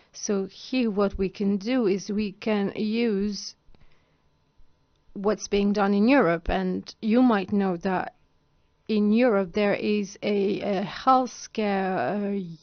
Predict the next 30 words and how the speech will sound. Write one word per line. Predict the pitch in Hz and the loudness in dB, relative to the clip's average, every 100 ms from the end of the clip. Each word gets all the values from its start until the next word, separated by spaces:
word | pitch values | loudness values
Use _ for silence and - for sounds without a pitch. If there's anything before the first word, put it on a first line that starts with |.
| - | -6
European | 233 226 208 208 277 285 214 175 185 160 | 0 2 0 0 0 2 2 0 -2 0
database, | 247 302 294 - 180 165 160 190 | 4 4 4 0 -2 -2 -4 -2
and | 214 | 0
this | 262 311 | 2 0
database | - 254 233 - 170 160 175 185 | -2 -4 -4 -4 -4 -4 -6 -4
will | 208 | -2
help | 214 214 214 | 2 0 0
us | 202 - | -6 -6
collect | - 247 294 - - - - | -2 0 0 -4 -8 -8 -4
a | 202 | -2
lot | 190 185 | 0 -2
of | 196 165 | -4 -2
data | 185 185 294 339 - - - - | -4 -2 -4 -4 -8 -18 -12 -2
and | 220 | 0
we'll | 240 | 0
be | 214 214 220 | 0 0 0
able | 208 208 | 0 -2
to | - 214 | -2 0
use | 220 311 294 - - | 2 2 2 -4 -2
them | 160 202 262 - - - - | 0 2 0 -2 -14 -20 -14
for | - 226 208 - - | 0 2 2 -2 -10
treatment, | - - 151 - 247 349 440 - - - | -10 -8 -6 -2 2 2 0 -6 -16 -10
but | 262 262 - | -8 -6 -8
also | 208 180 - 226 | -8 -8 -6 0
for | 262 196 | 2 2
research. | 196 - 311 269 - - - - - - 240 | 2 2 4 6 4 -10 -16 -18 -20 -16 -6
We | 254 285 | -2 -4
could | - 254 240 - 208 | -4 -6 -6 -6 -8
draw | - 302 262 | 0 4 4
inspiration | - 247 - 233 214 277 294 - 160 214 | 2 -4 -6 -6 -2 -2 -4 -6 -6 -6